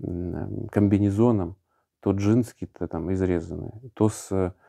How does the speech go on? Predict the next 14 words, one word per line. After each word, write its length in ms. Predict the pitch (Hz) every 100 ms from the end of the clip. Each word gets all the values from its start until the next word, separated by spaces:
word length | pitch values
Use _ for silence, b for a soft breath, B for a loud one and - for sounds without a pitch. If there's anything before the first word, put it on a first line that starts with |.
| b b -
инстасамкой, 840 | 131 101 - 98 - 107 107 95
как 180 | 87 -
правильно 320 | 92 90 90
говорит, 460 | 92 92 90 87 _ _ _ _ _ -
м, 200 | 87 87
с 100 | -
моей 180 | 95
точки 300 | 90 90 -
зрения, 240 | 92 95 90
замечательнейшая 880 | 90 92 - 92 90 85 - 90 95 _ -
актриса, 800 | 87 - - 110 110 - 98 110
общественный 420 | - 95 - 92
деятель, 420 | 92 101 101 92
активистка 760 | 92 - 90 101 101 _ 92